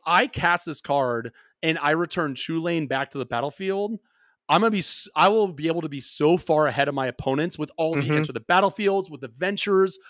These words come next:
Speaker 1: with all these different
Speaker 2: Yep.
Speaker 1: things that they're not gonna be able to catch up when they're just, when they're just playing quote unquote, "fair Magic"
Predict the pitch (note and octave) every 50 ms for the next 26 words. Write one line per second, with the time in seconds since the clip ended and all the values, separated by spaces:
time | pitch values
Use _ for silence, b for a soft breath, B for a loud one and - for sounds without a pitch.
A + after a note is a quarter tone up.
0 | B B _ E3+ - _ F#3 F#3+ G3+ A3 G#3+ F3+ - G3 F#3 - - A#2+ - -
1 | - C#3 C#3+ E3+ G3 G#3+ A#3+ G#3+ - b b b b b - F3+ F#3 E3+ D3 C3
2 | E3 F#3+ A3+ A#3 G#3+ G3+ - G3+ F#3 F3 E3+ E3 D#3+ D#3 - - E3+ D#3+ - D#3
3 | D#3+ D#3+ - D3 C#3 C3+ C#3 C#3 D#3+ D3+ - - - C3 B2+ C#3+ F3+ F3+ E3 E3+
4 | E3 D3+ F3 D3+ - - F3 E3+ E3 D#3+ D3+ C#3+ C3 - D#3+ D#3 D3+ C3+ - D#3
5 | D#3 - - - D#3+ D3+ C#3 B2 C#3 D#3+ F3 - - C#3+ C3 C3+ -